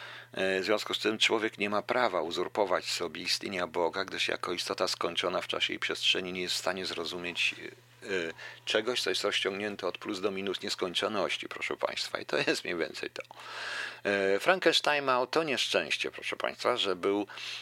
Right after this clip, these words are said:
e, przeszedł do historii, e, świata, e, na podstawie ekranizacji. Pierwsza ekranizacja trwała dziewięć i pół minuty, była niema z tysiąc dziewięćset dziesiątego roku. Potem był ten najsławniejszy film, czyli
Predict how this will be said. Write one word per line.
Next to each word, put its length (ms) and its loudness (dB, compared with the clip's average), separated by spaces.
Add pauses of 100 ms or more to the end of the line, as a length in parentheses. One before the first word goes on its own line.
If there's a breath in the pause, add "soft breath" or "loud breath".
(140 loud breath)
e, 400 0
przeszedł 540 2
do 380 4
historii, 680 2 (400)
e, 60 -2
świata, 580 4 (760 loud breath)
e, 320 4 (440)
na 140 4
podstawie 720 2 (320)
ekranizacji. 960 2 (800 loud breath)
Pierwsza 280 6
ekranizacja 640 2
trwała 320 4
dziewięć 360 2
i 40 0
pół 180 0
minuty, 400 -4
była 260 0
niema 300 0
z 120 -2
tysiąc 400 -2 (120)
dziewięćset 480 -2
dziesiątego 560 0
roku. 340 0
Potem 380 4
był 240 2
ten 220 0
najsławniejszy 840 0
film, 440 -2
czyli 420 -4